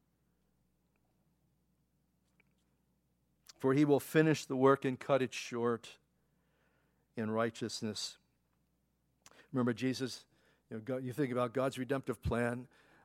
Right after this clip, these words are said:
on the cross. "It is finished." It is finished. The work of redemption.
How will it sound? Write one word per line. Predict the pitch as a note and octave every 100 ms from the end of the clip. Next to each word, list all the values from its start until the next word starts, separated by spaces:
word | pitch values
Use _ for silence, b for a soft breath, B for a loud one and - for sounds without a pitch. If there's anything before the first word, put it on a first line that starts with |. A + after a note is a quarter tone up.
| -
on | C#3
the | C#3
cross. | - C3+ A#2+ E3
"It | E3
is | F3
finished." | - D#3+ F3 B2 - - - _ _ _ _ _ _ _ _ _ _ _ _ _ _ _ _ _ _ _ _ _ _ _ _ _ _ _ _ _ _ _ _
It | - G#2+
is | G#2
finished. | - G#2 F#2 - - _ _ _ _ _ _ _ _ _ _ _ _
The | G#2
work | G#2 A#2
of | B2
redemption. | A#2 G#2+ G2+ - G2+